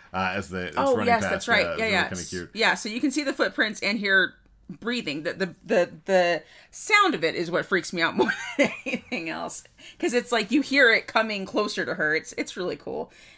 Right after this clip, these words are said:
Speaker 2: Um, so you hear this ghost arguing with Mary, and Mary the ghost is the ghost that we've been seeing, the old lady ghost with the shining eyes.
Speaker 1: And
Speaker 2: And
Speaker 1: we do know that Mary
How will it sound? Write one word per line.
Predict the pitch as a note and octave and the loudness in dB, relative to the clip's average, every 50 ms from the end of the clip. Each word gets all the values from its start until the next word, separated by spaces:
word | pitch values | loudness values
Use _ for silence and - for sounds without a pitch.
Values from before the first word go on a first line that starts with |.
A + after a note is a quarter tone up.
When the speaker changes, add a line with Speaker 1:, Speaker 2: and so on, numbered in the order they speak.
| - - | -6 -2
Speaker 2:
Um, | - G3 G3 F#3+ F#3+ F#3 F3 - _ - - - | -2 0 0 0 -2 -4 -8 -10 _ -20 -20 -16
so | - - B3+ | -4 -4 -4
you | A3+ A#3 B3+ | -2 -2 -2
hear | G#3+ C#4+ D#4 D#4+ | 2 2 2 2
this | C#4 B3 A#3+ | 2 -2 -4
ghost | - - A3 A3 A3 G3 F3 F#3 F#3 - - | -2 -2 0 0 0 0 0 -2 -4 -6 -2
arguing | - - G3 G3+ G3+ G3+ G#3 G3+ | 2 2 2 2 0 -4 -4 -4
with | F#3 E3 - | -4 -4 -2
Mary, | F#3+ F#3 F#3+ F#3+ E3+ D3 C#3 B2+ A#2+ - - - - - - - - _ _ - - | 0 0 2 2 0 0 -2 -4 -4 -6 -10 -16 -20 -20 -20 -20 -20 _ _ -6 0
and | F#3 F#3+ F3+ F3+ F3+ F3+ F#3 - - _ _ _ - _ - _ _ _ - | 2 2 4 2 2 0 -2 -4 -8 _ _ _ -20 _ -20 _ _ _ -2
Mary | G#3+ - A#3+ C4+ D#4 C#4+ A#3 | 2 4 4 6 4 4 2
the | G3 G3 | 2 2
ghost | F#3 F3+ E3+ F3+ - - | 2 2 2 2 -2 -4
is | - F#3+ - | -6 -6 -4
the | F#3 | 0
ghost | F3 F3 E3+ - | 0 0 0 0
that | F#3+ | -2
we've | F3+ F#3 D#3 | -4 -4 -4
been | F3+ F3 E3+ | -4 -6 -6
seeing, | - - E3+ C#3+ C3+ D3 | -6 -6 -6 -4 -4 -6
the | C#3 | -4
old | F#2 D#3+ E3+ D3+ | -4 -4 -2 -2
lady | E3 E3 D#3+ E3 | -2 -2 -2 -2
ghost | D#3 F3 D#3+ E3 - | -2 -2 -2 -2 -4
with | - D3+ | -8 -10
the | - - | -10 -8
shining | - - D#3 D3+ D#3 D3+ D3+ | -6 -6 -4 -4 -4 -4 -4
eyes. | C#3+ C3+ A2+ A2+ - - - | -4 -4 -4 -6 -8 -10 -8
Speaker 1:
And | - C#3 D#3 | -2 0 2
Speaker 2:
And | F3 F3+ F3 D3+ D#3 | 2 2 0 0 0
Speaker 1:
we | D#3 E3 | 0 2
do | D3 E3 E3+ | 2 2 2
know | D#3+ D#3+ D3+ C#3 | 2 2 2 2
that | C3 B2 A2+ | 0 -2 -2
Mary | A#2+ A#2+ A#2+ A#2+ A#2 A2 G#2+ G#2 G2+ - | -2 0 0 0 0 0 -2 -2 -4 -6